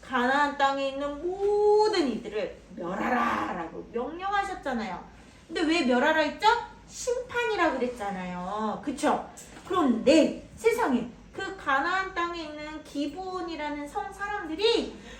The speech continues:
이렇게 하나님이 대단하시다는 걸 들은 거예요. 그래서 어떻게 했어요? 연기를 했어요. 변장을 했어요.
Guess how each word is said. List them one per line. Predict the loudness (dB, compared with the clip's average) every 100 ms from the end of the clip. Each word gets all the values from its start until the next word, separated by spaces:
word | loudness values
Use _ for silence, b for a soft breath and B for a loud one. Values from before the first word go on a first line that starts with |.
| B
이렇게 | 0 0 2 -2
하나님이 | 0 2 2 2 -4 -6 -6 -6 -8
대단하시다는 | -4 2 4 6 8 8 6 4 4 4 2 -2 -8 -6
걸 | -6 -6 -6
들은 | -6 -2 -4 0
거예요. | 2 2 -2 -4 -6 -4 -4 -2 -2 -2 -4 B B B B
그래서 | 0 2 4 4 2 0 -2
어떻게 | 6 6 6 4 4
했어요? | 2 -4 -6 -16 -20 -20 -20 -12 0
연기를 | 2 4 2 6 6 6 0
했어요. | -4 -10 -14 -16 -6
변장을 | 2 2 8 8 8 6
했어요. | 4 -4